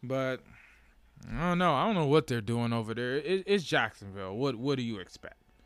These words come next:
Uh, I've won two straight with this team, so it looks like I might win this week. I'm projected to win this week. So I might be going on a run here. We'll see. Carson put up thirty-two fantasy points.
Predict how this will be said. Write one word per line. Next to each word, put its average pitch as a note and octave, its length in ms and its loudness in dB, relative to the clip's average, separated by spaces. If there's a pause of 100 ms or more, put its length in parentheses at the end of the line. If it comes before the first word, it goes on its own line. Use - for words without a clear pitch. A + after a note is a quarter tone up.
(760)
Uh, C#3 260 4
I've D#3+ 140 4
won G3 240 2
two E3 240 -2
straight D3 360 -2
with C3 140 -10
this C3+ 160 -6
team, C3+ 400 -4
so A2+ 300 -4
it B2 180 -4
looks C#3+ 340 0
like B2 380 -4 (1040)
I C3+ 120 4
might C#3 340 2
win C3+ 240 -2
this C#3+ 240 -2
week. C3+ 240 -2
I'm B2 120 2
projected B2 560 0
to B2+ 60 -2
win B2+ 240 2
this C3 240 0
week. C#3 240 -4 (340)
So - 140 2
I D#3+ 80 10
might A3 260 4
be G#3 140 0
going F#3+ 300 6
on F#3+ 120 2
a F3 60 0
run F3 240 -2
here. A2+ 280 -4
We'll C#3+ 200 -4
see. D#3 420 -6
Carson D#3+ 520 8
put D#3 160 6
up D3+ 180 4
thirty-two D3+ 500 4
fantasy C#3 460 -2
points. C#3 460 -6